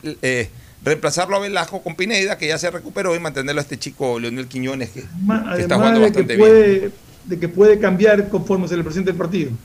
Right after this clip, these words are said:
Speaker 1: Claro.
Speaker 2: Tiene todas esas opciones.
Speaker 1: O sea, por lo menos
Speaker 2: Mira,
Speaker 1: para
Speaker 2: para, para completar, lo único que quería decir es que aparentemente iría Brian Sánchez en lugar de Brian Carabalí y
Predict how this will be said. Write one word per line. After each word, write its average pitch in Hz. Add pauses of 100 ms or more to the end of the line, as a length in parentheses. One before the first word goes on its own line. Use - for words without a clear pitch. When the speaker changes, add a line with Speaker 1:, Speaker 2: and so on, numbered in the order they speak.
(320)
Speaker 1:
Claro. 131
Speaker 2:
Tiene 180
todas 180
esas 165
opciones. 160
Speaker 1:
O 117
sea, 110 (260)
por 139
lo 139
menos 226
Speaker 2:
Mira, 240
Speaker 1:
para 220 (1400)
Speaker 2:
para, 160
para 156 (120)
completar, 185
lo 214
único 208
que 202
quería 196
decir 202
es 196
que 160 (800)
aparentemente 196
iría 190
Brian 196
Sánchez 202
en 175
lugar 180
de 180
Brian 185
Carabalí 190 (260)
y 156